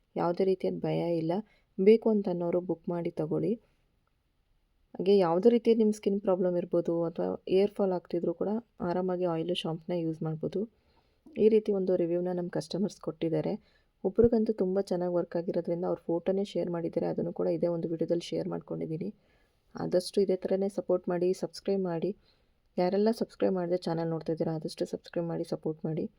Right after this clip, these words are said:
ಆದಷ್ಟು ವಿಡಿಯೋಸ್ನ ಶೇರ್ ಮಾಡಿ. ನಿಮ್ಗೇನಾದ್ರೂ ಈ ವಿಡಿಯೋ ಇಷ್ಟ ಆಯಿತು ಅಂತ ನೀವು ಲೈಕ್ ಕೊಟ್ಟು ಸಪೋರ್ಟ್ ಮಾಡಿ. ನೋಡಿ, ಇವ್ರಿಗೇನೆ ಅದು ಒಂದು ಸ್ವಲ್ಪ ತುಂಬ ಕಪ್ಪು ಕಪ್ಪು ಕಲೆಗಳಾಗ್ಬಿಟ್ಟಿತ್ತು ಕಣ್ಣು ಕೆಳಗಡೆ, ಹಾಗೆಯೇ ತುಟಿ ಪಕ್ಕ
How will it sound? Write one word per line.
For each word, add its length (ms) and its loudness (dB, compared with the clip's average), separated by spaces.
ಆದಷ್ಟು 300 0
ವಿಡಿಯೋಸ್ನ 360 0
ಶೇರ್ 300 0
ಮಾಡಿ. 300 -6
ನಿಮ್ಗೇನಾದ್ರೂ 500 0
ಈ 20 4
ವಿಡಿಯೋ 240 2
ಇಷ್ಟ 220 -2
ಆಯಿತು 240 0
ಅಂತ 140 -2
ನೀವು 160 -2
ಲೈಕ್ 220 -2
ಕೊಟ್ಟು 160 -4
ಸಪೋರ್ಟ್ 280 -6
ಮಾಡಿ. 380 -2
ನೋಡಿ, 140 4
ಇವ್ರಿಗೇನೆ 420 2
ಅದು 240 0
ಒಂದು 120 0
ಸ್ವಲ್ಪ 220 -4
ತುಂಬ 380 -2
ಕಪ್ಪು 340 -6
ಕಪ್ಪು 280 -4
ಕಲೆಗಳಾಗ್ಬಿಟ್ಟಿತ್ತು 800 -4
ಕಣ್ಣು 280 -6
ಕೆಳಗಡೆ, 460 -2
ಹಾಗೆಯೇ 220 0
ತುಟಿ 300 0
ಪಕ್ಕ 300 -4